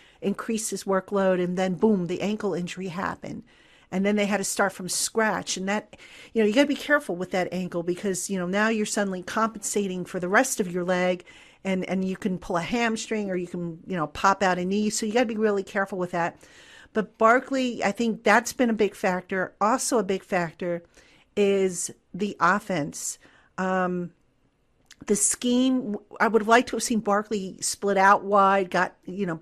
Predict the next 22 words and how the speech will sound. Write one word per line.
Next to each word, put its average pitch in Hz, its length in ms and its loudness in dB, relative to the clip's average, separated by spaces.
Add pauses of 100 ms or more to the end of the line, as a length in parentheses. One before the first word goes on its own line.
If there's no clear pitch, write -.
(140)
put - 140 -2
him 233 100 2
in 208 120 0
space 208 420 0
a 202 60 -6
little 190 120 -2
bit 190 160 -2
more. 196 280 -4 (480)
But 247 260 0
the 254 80 4
thing 320 420 2
that 262 280 -2
bothers 233 500 4
me 233 120 0
the 190 100 -2
most 190 420 -2
about 175 260 -2
Barkley 180 360 -2
when 165 160 -8
I 170 100 -8
watch 185 440 -6
him 151 280 -6